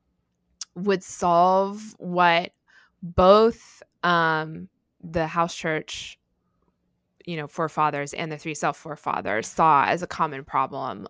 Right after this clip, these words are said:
of, um, China's sovereignty, um, the issues of just what China had been through for the hundred years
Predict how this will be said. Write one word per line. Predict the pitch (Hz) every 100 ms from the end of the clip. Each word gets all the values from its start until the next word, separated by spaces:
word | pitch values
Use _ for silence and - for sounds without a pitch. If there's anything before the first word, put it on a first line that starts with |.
| -
of, | 156 139 127 - _ - - _ _ _ -
um, | 165 156 139 127 190 _ -
China's | - 170 165 156
sovereignty, | - 151 151 143 - 165 151 143 143 143 _ _ _ _ _
um, | - 160 143 139 - - - _
the | 190 170 170 -
issues | 165 - 156 156 151 - -
of | 151 147 147
just | 160 151 - - - - _ _ _ _ _ _ _
what | 190 190 170 185 170 147 -
China | - 175 156 156
had | 165 160 156
been | 175 151 170
through | 196 202 196 196 190
for | - 156
the | 156
hundred | 160 151 143
years | 147 143 143 - -